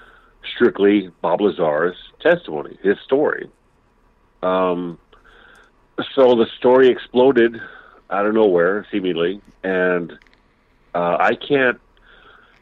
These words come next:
for the life of me, I can't recall any other U F O story, case, slash scenario that has been so widely accepted as truth,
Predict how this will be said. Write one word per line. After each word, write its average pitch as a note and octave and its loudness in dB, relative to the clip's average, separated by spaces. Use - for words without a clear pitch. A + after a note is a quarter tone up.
for A#2 -6
the G2 -4
life A#2 0
of G#2 -4
me, F#2 -2
I G#2 -4
can't A#2 -4
recall G2 -4
any G#2+ 0
other G2 2
U A2 4
F A2+ -2
O A2 2
story, G#2+ 2
case, G#2+ 0
slash G2 -2
scenario G2+ 2
that F#2 0
has G2 -2
been F#2 -4
so - 0
widely A#2 2
accepted F#2 -2
as F2+ -4
truth, F#2+ -2